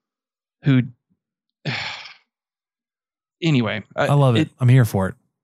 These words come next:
Speaker 1: Oh, I, I'm here for it too.
Speaker 2: I'm
Speaker 1: It's,
Speaker 2: lapping
Speaker 1: it's
Speaker 2: up
Speaker 1: just
Speaker 2: all of the O U salty, salty tears.
Speaker 1: Oh, the lack of self-awareness is, is just off the charts. And, uh, <sighs> th-, th-, <laughs> I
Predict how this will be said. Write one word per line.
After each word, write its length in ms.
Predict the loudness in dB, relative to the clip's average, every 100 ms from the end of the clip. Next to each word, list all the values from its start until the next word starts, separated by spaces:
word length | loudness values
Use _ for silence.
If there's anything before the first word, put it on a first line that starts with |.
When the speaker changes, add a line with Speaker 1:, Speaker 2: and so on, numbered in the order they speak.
| -6
Speaker 1:
Oh, 120 | 0
I, 280 | 0 0 0
I'm 100 | 0
here 160 | 2 0
for 180 | -2 -10
it 80 | -10
too. 100 | -2
Speaker 2:
I'm 60 |
Speaker 1:
It's, 80 | 0
Speaker 2:
lapping 320 | 2 2 2
Speaker 1:
it's 80 | 2
Speaker 2:
up 100 | 2
Speaker 1:
just 240 | -2 -4 -4
Speaker 2:
all 400 | 0 2 2 2
of 180 | 0 0
the 160 | 0
O 120 | 2
U 400 | 2 2 0 -2
salty, 600 | -4 -6 -2 0 0 0 -2
salty 340 | -2 -6 -12
tears. 460 | -14 -14 -12 -12 -14 _ _ -6
Speaker 1:
Oh, 80 | -4
the 120 | -2
lack 300 | -2 -4 -4
of 100 | -6
self-awareness 800 | -4 -4 -4 -6 -4 -4 -6 -6
is, 220 | -8 -10 -6
is 300 | -4 -4 -6
just 540 | -2 -2 -4 -8 -12 _ _ _
off 320 | -2 -2 -2 -6
the 80 |
charts. 640 | -6 -6 -6 -8 -12 -12 -16 _ _ _ _ _ _ _ _ _ -2
And, 480 | 2 4 2 0 -6 _ _ _ _ _ _ _ -10
uh, 40 | -8
<sighs> 1900 | -6 -6 -6 -10 -14 -20 _ _ _ _ _ _ _ _ _ _ _ _ -16
th-, 140 | -4
th-, 140 | -2 -2
<laughs> 580 | -4 -6 -12 -20 _
I 80 | -12